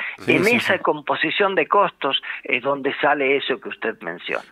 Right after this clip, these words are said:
Speaker 1: Para
Speaker 2: ¿Está bien?
Speaker 1: cerrar este tema y, y, y ya le paso otra consulta. Eh, entonces, el dos empieza la audiencia. ¿Cuándo, cuántos días llevaría saber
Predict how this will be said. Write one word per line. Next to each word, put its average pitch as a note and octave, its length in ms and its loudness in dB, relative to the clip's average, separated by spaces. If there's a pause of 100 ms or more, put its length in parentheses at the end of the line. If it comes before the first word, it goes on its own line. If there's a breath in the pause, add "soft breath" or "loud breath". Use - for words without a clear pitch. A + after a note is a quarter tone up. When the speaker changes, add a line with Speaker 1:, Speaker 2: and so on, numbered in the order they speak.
Speaker 1:
Para A#2 160 2
Speaker 2:
¿Está C#3 140 4
bien? C#3+ 100 8
Speaker 1:
cerrar C#3+ 100 8
este D3 200 2
tema D3 260 2
y, C#3 80 4
y, A2+ 240 -2
y A2+ 260 -2
ya A#2+ 140 6
le B2 80 2
paso B2 240 0
otra A2+ 140 0
consulta. G#2+ 580 0
Eh, G#2+ 160 4
entonces, A#2 600 0
el G#2+ 200 -2
dos D#3+ 220 4
empieza C#3+ 580 4
la A2 180 6
audiencia. D3 580 2
¿Cuándo, D3 380 4
cuántos D3 320 2
días C#3+ 200 4
llevaría B2 420 4
saber A#2 480 4